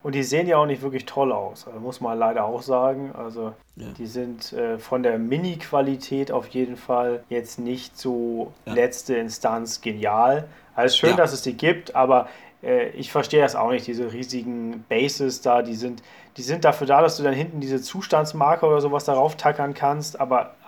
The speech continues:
Speaker 2: Die
Speaker 1: eig-
Speaker 2: wohlgemerkt die App auch hat. Warum brauche ich sie auf dem Spielfeld? Weil vor allem, ich muss die Base umdrehen, um das zu sehen. Ich muss die Figur hochheben und runter gucken. Das, das, da, da ist irgendwas schiefgegangen.
Speaker 1: Ja, das ist die Historie. Das sind dieselben Bases, die es auch schon in Arkham Horror gab, wenn ich nicht vollkommen falsch denke.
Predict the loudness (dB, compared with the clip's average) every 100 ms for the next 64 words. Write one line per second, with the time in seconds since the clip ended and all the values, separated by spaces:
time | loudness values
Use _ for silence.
0 | 0 2 2 0 -2 4 4 4 0 2
1 | 2 0 -6 0 2 2 -4 _ 4 4
2 | 2 -2 -2 -8 -20 _ 0 0 0 0
3 | 2 4 2 2 4 4 2 -6 -4 -2
4 | 0 2 0 -2 -14 -4 4 4 6 2
5 | 2 0 2 2 0 0 4 4 2 -4
6 | _ 0 2 0 4 4 2 0 -2 -2
7 | -6 -2 -2 -2 -2 -2 -2 -6 0 0
8 | 2 2 2 0 -4 -2 -4 0 -2 -2
9 | -8 -10 -16 -20 -6 -4 -4 -8 -8 -10
10 | -10 -12 -8 -2 -2 -2 -8 -6 -2 -2
11 | -2 0 0 -2 -8 -8 -6 -6 -6 -4
12 | 2 4 4 2 -2 -2 -4 -4 -2 0
13 | 0 -2 -2 -4 -4 -2 4 4 4 2
14 | 2 2 0 -4 -4 -6 -4 0 2 2
15 | 0 0 0 -2 -4 2 2 4 -2 0
16 | 2 4 4 2 2 2 -2 -6 -8 -10
17 | -12 -4 -2 0 -2 -8 0 0 0 -4
18 | -6 -4 -4